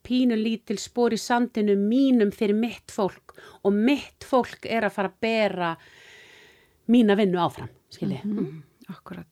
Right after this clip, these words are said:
Speaker 1: Ég get í rauninni, þannig að ég ákvað, hugsaði bara, ég ætla að einbeita mér að mínum börnum og mínum barnabörnum og m-,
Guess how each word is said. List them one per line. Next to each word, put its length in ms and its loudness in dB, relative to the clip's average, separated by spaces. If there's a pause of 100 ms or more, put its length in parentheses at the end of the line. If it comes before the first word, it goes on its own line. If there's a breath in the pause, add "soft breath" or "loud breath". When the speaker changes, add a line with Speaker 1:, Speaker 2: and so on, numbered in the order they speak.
Speaker 1:
Ég 160 -2
get 300 0
í 60 2
rauninni, 540 0
þannig 280 -2
að 40 0
ég 140 0
ákvað, 320 -2
hugsaði 280 -6
bara, 140 -4
ég 120 -4
ætla 180 -2
að 220 -2 (400 soft breath)
einbeita 420 -2
mér 240 2
að 160 -2
mínum 560 0
börnum 400 -4
og 140 0
mínum 440 0
barnabörnum 560 -4 (400 loud breath)
og 180 0
m-, 300 0